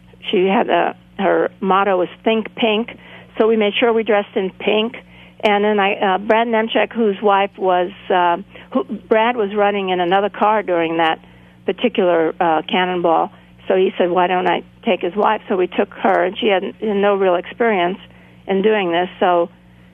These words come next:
she, uh, she came on, and she was a little overexcited about it. So, um, but we ended up taking off in the Cadillac limousine. We took the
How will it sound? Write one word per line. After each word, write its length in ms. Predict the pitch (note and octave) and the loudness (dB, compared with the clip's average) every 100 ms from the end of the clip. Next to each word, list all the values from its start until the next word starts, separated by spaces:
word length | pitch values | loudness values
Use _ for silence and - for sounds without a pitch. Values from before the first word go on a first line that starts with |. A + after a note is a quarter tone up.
| - | -10
she, 240 | - G3+ G3 | -4 0 2
uh, 140 | F#3 F#3 | 0 -2
she 80 | F#3 | -4
came 280 | - G#3+ G3 | 0 0 2
on, 220 | F#3 F3+ | 0 0
and 120 | F#3 | -2
she 80 | - | -2
was 120 | G#3 | 0
a 40 | G3 | 0
little 300 | G#3 G3+ G3 | 2 2 2
overexcited 800 | G3 F#3+ F#3 F#3 - G#3+ G#3+ F3+ | 0 0 -2 -2 0 0 0 -2
about 320 | F3 F3 E3+ | 0 0 0
it. 100 | F3 - | -2 -4
So, 260 | F#3 - G3 - - - - - | -2 -2 -4 -12 -20 -20 -20 -6
um, 640 | F#3 F3 F3 F3+ E3+ - - | -2 0 0 -2 -4 -6 -2
but 180 | F#3+ G#3+ | 0 2
we 120 | G#3+ | 0
ended 220 | A3 A3+ | 2 0
up 100 | G#3 G3+ - | 0 -4 -4
taking 260 | G3 B3+ | -2 0
off 240 | B3 A#3 A#3 | 0 0 -2
in 60 | |
the 80 | G#3 | -6
Cadillac 500 | F#3+ G#3 A3+ A#3 A3+ | -2 0 2 0 0
limousine. 500 | - A#3+ A#3+ A#3+ A#3+ G#3 | 0 0 0 0 0 0
We 100 | F#3 | 0
took 200 | - | -2
the 100 | A#3 | -2